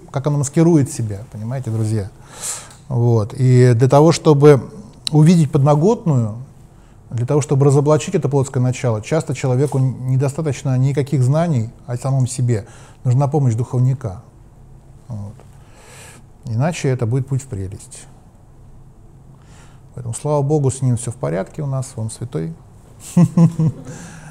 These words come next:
Ну вот, как, как понять это, я, мне не хватает знаний об этом, и тем более я его лично не знаю. Вот, и не, мне сложно сказать. Может быть, это, это как раз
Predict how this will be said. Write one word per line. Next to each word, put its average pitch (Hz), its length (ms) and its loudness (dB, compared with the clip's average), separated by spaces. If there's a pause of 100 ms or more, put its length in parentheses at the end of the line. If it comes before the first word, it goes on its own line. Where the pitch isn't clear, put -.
(280)
Ну 147 180 0
вот, 151 320 4
как, - 340 -2
как - 260 0
понять 208 340 4
это, 127 140 0
я, 156 200 2
мне 135 340 -2
не 175 100 -2
хватает 139 380 0
знаний 165 300 -2
об 117 160 -2
этом, 110 260 -2
и 110 200 -6
тем 123 140 -4
более 127 200 2
я 127 80 2
его 117 160 0
лично 117 240 -2
не 117 120 0
знаю. 135 420 -4 (760)
Вот, 110 520 -6 (220)
и 117 360 -6 (220)
не, 117 180 -4
мне 123 220 -2
сложно 113 280 -2
сказать. 101 360 -6 (880)
Может 165 240 0
быть, 135 120 -2
это, 139 300 -2
это 160 220 0
как - 180 -6
раз 143 140 0